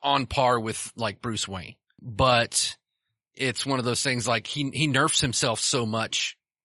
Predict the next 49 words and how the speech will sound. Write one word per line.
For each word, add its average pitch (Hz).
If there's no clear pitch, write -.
all 120
the 107
time 104
that, 104
you 113
know, 98
it, 101
it, 110
he, 113
he'll 113
come 117
across 104
as 101
being 104
the 104
bumbling 104
nerd, 110
or, 98
you 107
know, 101
he's, 101
he's, 117
you 110
know, 95
not 104
world 107
wise 101
and 110
all 104
that 107
stuff -
like 98
that. 120
So 110
I 98
think -
in 127
a 113
way 123
he's 123
super 143
smart, 139
but 117
just 117
like 120
with 117
his 104
physical 139
abilities, 101